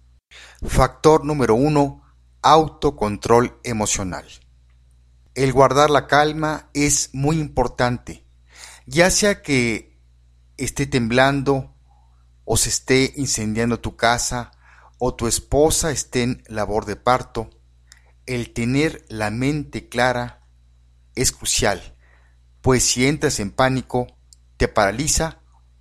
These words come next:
o si estallas en cólera, puedes hacer algo de lo que después te vas a arrepentir.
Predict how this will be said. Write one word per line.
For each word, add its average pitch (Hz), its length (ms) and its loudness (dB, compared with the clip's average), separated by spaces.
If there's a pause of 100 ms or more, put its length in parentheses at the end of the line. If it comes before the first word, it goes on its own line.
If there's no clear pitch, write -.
(240)
o 110 200 2
si - 180 -2
estallas 135 800 -2
en 101 200 -14
cólera, 110 640 0 (540)
puedes 190 320 4
hacer 156 420 -4
algo 156 480 0 (420)
de 120 120 0
lo 110 180 0
que - 140 -8
después - 720 -6 (500)
te 117 100 -4
vas 110 240 2
a 113 40 -6
arrepentir. 95 520 -12